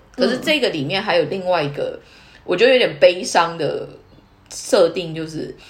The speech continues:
Speaker 2: 其他国家其实人跟人之间的商业习惯跟信赖关系是很薄弱的。
Speaker 1: 嗯。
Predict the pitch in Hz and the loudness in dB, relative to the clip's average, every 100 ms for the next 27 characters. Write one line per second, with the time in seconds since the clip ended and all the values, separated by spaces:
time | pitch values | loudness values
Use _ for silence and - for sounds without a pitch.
0 | - - _ - 202 220 269 262 175 185 | -20 -20 _ -8 -2 0 0 2 0 2
1 | 180 - 156 151 147 147 147 170 156 143 | 0 -2 -6 -6 -4 -2 -2 -2 -2 -4
2 | 156 151 151 143 147 127 - 156 160 147 | -6 -6 -6 -4 -2 -4 -4 -6 -4 -6
3 | 143 139 151 147 147 143 143 - 160 151 | -6 -8 -6 -6 -4 -4 -4 -6 -6 -6
4 | 139 139 143 143 - 143 - - - - | -4 -6 -6 -8 -8 -10 -10 -12 -12 -10
5 | - - 233 220 185 | -12 -10 -6 -6 -6